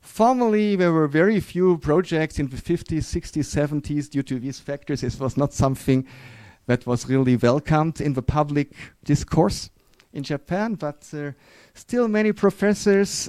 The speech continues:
and managers and, and, and, uh, company engineers, they knew each other and often quite quietly, but, you know, still they worked toge-,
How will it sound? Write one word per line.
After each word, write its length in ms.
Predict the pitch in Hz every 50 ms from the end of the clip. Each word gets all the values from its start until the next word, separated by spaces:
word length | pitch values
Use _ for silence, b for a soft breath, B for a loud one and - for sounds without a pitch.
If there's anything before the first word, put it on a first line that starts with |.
| 147
and 400 | 139 160 160 160 165 160 160 147
managers 580 | 160 160 170 185 190 170 - 196 185 165 - -
and, 320 | - 156 151 156 151 - 165
and, 180 | 151 165 143
and, 360 | - - 143 - 143 143 -
uh, 420 | 143 165 - - - - 76 - - b b b b b b b b b b b _
company 420 | - 165 175 170 - 175 165 165
engineers, 540 | 156 160 - - 156 165 226 320 320 - -
they 100 | - 180
knew 280 | 175 214 311 359 359 330
each 160 | 277 - -
other 360 | 226 226 226 196 208 208 208
and 220 | - 170 175 170 - _ _ _ _ _ _ _
often 320 | - 202 214 - 208 196
quite 320 | 180 - 185 180 180 180 - - - - - _ _ _
quietly, 720 | - - 196 247 269 226 214 - 202 190 202 208 208 208 208
but, 400 | 190 165 165 156 156 - - -
you 80 | -
know, 160 | - - 147 165
still 360 | 165 - _ - 214 190 170
they 120 | 160 175 180
worked 280 | 165 185 208 214 -
toge-, 240 | - 190 - 170 -